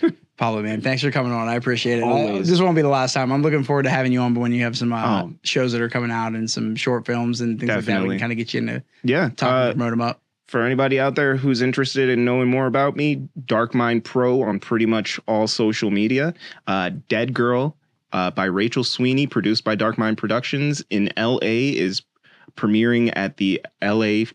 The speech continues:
Speaker 1: uh, Short Film Fest. I believe that's, uh, Academy Award qualifying if they win. So definitely show her some love on the Dark Mind Pro page, uh, as well as Floor One Productions. They have just finished their, uh,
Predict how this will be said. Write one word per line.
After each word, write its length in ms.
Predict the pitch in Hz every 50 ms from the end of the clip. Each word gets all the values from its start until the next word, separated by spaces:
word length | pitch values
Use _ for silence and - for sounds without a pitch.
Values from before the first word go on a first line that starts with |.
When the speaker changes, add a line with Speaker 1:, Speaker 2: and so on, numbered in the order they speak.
| _ -
Speaker 1:
uh, 260 | 101 95 92 92 92
Short 380 | 90 - - 113 107 - - -
Film 320 | - - 117 107 120 131
Fest. 400 | - - 143 160 180 - - - - - - - - - -
I 60 | 90
believe 280 | 82 101 98 101 98 98
that's, 260 | 107 104 - - -
uh, 200 | 95 98 95 92
Academy 580 | 87 - - - 131 117 117 110 110 110 110 107
Award 420 | 98 95 95 101 104 101 101 -
qualifying 720 | - - 127 120 117 131 127 - 139 139 139 143 147 151
if 160 | 139 107 -
they 160 | - 98 95 92
win. 280 | 92 110 120 139 160
So 300 | 160 - - 104 92 90 - - - - _
definitely 540 | - 120 117 - 135 127 117 - - 110 113
show 260 | - - 123 113 110
her 180 | 104 113 110 104
some 280 | - 120 107 104 101
love 240 | 104 104 107 98 101
on 100 | 92 101
the 80 | 92 95
Dark 260 | 90 95 98 101 -
Mind 280 | 101 98 95 95 95
Pro 200 | - - 120 120
page, 460 | 127 135 143 131 139 139 139 143 - - - - - - - -
uh, 400 | - 98 95 92 90 90 87 - - -
as 220 | 92 92 85 95
well 400 | 95 107 104 104 104 101 101 -
as 260 | - 98 95 87 -
Floor 320 | - - - 117 107 113 110
One 200 | 104 107 107 110
Productions. 720 | - 110 101 107 110 - - - 117 110 110 107 101 -
They 180 | - 98 98 98
have 220 | 98 110 95 113
just 320 | 117 - 98 101 - - -
finished 560 | - 110 104 98 101 98 92 - - - - - -
their, 500 | - 95 90 90 90 87 90 87 - - _ -
uh, 360 | 90 87 82 80 78 -